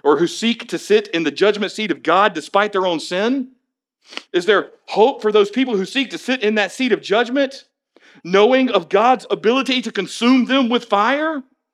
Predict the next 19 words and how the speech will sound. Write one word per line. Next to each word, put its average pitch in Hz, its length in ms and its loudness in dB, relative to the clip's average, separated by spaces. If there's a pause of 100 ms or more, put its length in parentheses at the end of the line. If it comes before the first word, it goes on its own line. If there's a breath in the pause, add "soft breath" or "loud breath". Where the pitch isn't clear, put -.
(960)
Well, 107 100 -6
the 113 120 -4
answer 120 180 -4
to 117 60 -2
that 139 160 0
question 120 320 -2
is 117 120 -4
this: - 480 -6 (140)
yes. - 760 -6 (1200)
Spoiler 135 480 0
alert 110 240 -2
for 123 60 -6
next 113 280 -6
week. 107 240 -6
Read 113 160 -6
verse 113 240 -6
six - 220 -10
with 95 160 -16
me. 87 220 -16